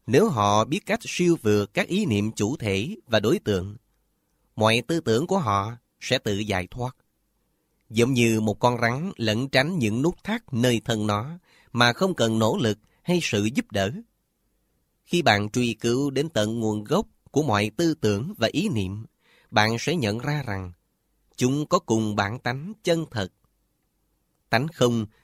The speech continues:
không thể tách lìa trí tuệ siêu việt. Tám mươi ba.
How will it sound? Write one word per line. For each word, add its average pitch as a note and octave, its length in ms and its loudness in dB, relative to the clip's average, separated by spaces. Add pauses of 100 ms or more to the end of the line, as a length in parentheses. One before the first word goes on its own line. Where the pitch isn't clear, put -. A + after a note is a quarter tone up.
không E3+ 300 0
thể A2+ 180 0
tách A3+ 220 -4
lìa G#2 380 2
trí F3 240 -2
tuệ G2+ 380 0
siêu E3 400 2
việt. F#2+ 200 -4 (1040)
Tám B2+ 260 -4
mươi A2+ 240 0
ba. G2+ 280 -4